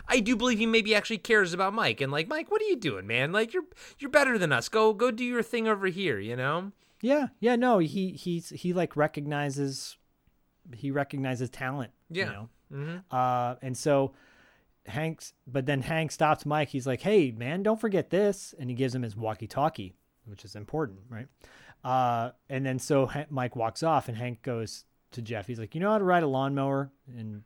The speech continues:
Speaker 2: Jeff's like, "Yeah." He's like, "Then you're golden."
Speaker 1: He should have been, You know how to
Speaker 2: Basically
Speaker 1: ride
Speaker 2: the
Speaker 1: a
Speaker 2: same thing.
Speaker 1: Zamboni? <laughs> You're
Speaker 2: <laughs>
Speaker 1: golden.
Speaker 2: Yeah, Zamboni. He's like,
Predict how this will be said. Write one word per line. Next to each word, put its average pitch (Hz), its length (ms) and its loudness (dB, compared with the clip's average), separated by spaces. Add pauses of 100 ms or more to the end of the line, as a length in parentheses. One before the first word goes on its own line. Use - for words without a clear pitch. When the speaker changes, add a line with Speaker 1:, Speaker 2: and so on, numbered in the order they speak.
Speaker 2:
Jeff's 113 220 -10
like, 104 160 -12
"Yeah." 117 380 -6
He's 113 200 -10
like, 113 120 -8
"Then 135 180 -4
you're 180 100 0
golden." 180 400 4 (160)
Speaker 1:
He 147 80 -10
should 175 140 -2
have 160 80 2
been, 165 120 6
You 180 80 4
know 196 100 10
how 190 40 12
to - 40 4
Speaker 2:
Basically 190 160 8
Speaker 1:
ride 185 80 8
Speaker 2:
the 175 40 4
Speaker 1:
a 151 40 2
Speaker 2:
same 147 120 2
thing. 143 80 6
Speaker 1:
Zamboni? 139 460 0
<laughs> - 40 -10
You're 160 200 0
Speaker 2:
<laughs> - 20 -8
Speaker 1:
golden. 208 340 4
Speaker 2:
Yeah, 123 60 2
Zamboni. 147 600 2 (480)
He's 151 120 -4
like, 139 220 2